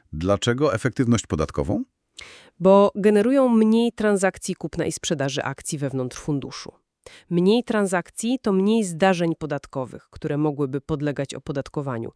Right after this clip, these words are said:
Speaker 2: szczególnie na kontach nieulgowych. To naprawdę potężna kombinacja dla długoterminowego inwestora.
Speaker 1: Okej, czyli wiemy, szeroko i tanio. Ale autorzy idą krok dalej.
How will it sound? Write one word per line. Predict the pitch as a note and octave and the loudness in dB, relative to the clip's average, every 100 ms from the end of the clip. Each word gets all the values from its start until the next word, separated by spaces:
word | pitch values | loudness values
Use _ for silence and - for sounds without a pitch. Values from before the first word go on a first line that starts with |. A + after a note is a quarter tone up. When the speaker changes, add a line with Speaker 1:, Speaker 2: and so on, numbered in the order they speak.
| _ | _
Speaker 2:
szczególnie | - - E3 D#3+ F#3 G#3+ | -18 -2 0 4 4 4
na | F#3 | 2
kontach | - D3+ - F#3 B3 | -2 -4 -4 -6 -2
nieulgowych. | A#3+ G#3 B2+ C#3+ A#2 A2 - - _ - - - - | 2 2 2 -6 -6 -10 -12 -20 _ -20 -20 -20 0
To | |
naprawdę | G#3+ G3+ A3 A3+ A#3 C#4+ D#4 _ | 2 4 2 0 0 -2 -4 _
potężna | A#3+ - A3+ G3+ G3+ | -10 -2 -2 0 -4
kombinacja | - G3+ F3 E3+ D3+ E3+ | -2 -4 -2 -4 -2 -8
dla | D3+ D3 | -6 -6
długoterminowego | D3+ F#3+ F#3+ F#3 F3 E3 D#3+ C#3 C#3 D3 | -4 -2 -2 -4 -2 -2 -2 -4 -6 -4
inwestora. | D3 D3 - G#3+ E3+ - - _ - - - - | -4 -6 -6 -4 -4 -6 -16 _ -20 -20 -16 -6
Speaker 1:
Okej, | B2 D2+ C#2 | -2 -2 -2
czyli | G#2+ G2+ | -2 2
wiemy, | G2 E2 C#2+ - - _ _ _ _ | 2 2 -2 -6 -20 _ _ _ _
szeroko | - B2+ C3 D#3 D3+ | 4 6 6 4 4
i | A#2+ G2 | 4 2
tanio. | F#2 D2 B1+ G1+ _ _ _ - - | 0 0 -4 -8 _ _ _ -20 -4
Ale | - B2 | 2 4
autorzy | - B2 F3 F3+ | 6 4 2 0
idą | F3+ D#3 E3 | 0 2 2
krok | - A2+ | 2 0
dalej. | G2 F2 A1+ G1+ | 2 0 -2 -10